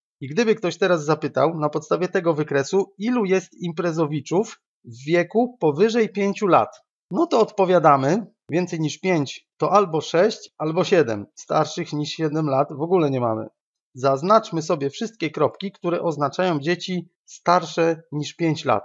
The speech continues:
Wszystkie szóstki i siódemki. Mamy trzech sześciolatków i jednego siedmiolatka. Razem jest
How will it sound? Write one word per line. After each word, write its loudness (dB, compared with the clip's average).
Wszystkie -4
szóstki -4
i -8
siódemki. -4
Mamy 2
trzech 2
sześciolatków 0
i -4
jednego 0
siedmiolatka. -2
Razem 2
jest -2